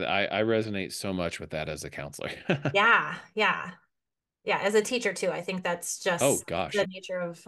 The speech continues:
Speaker 2: our work.
Speaker 1: Yeah, the good works that God has prepared beforehand. <laughs>
Speaker 2: Yes.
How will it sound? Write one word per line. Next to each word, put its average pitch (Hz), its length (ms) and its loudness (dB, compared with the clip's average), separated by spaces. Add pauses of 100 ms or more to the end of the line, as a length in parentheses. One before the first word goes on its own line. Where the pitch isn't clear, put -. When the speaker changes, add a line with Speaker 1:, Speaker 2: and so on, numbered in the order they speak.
Speaker 2:
our 175 540 0 (560)
work. 190 560 0 (320)
Speaker 1:
Yeah, 98 360 2
the 101 100 2
good 110 240 4
works 117 340 0
that 87 100 -4
God 87 200 0
has 92 100 -4
prepared 95 380 -2
beforehand. 80 580 -8
<laughs> - 260 -2 (240)
Speaker 2:
Yes. - 600 -14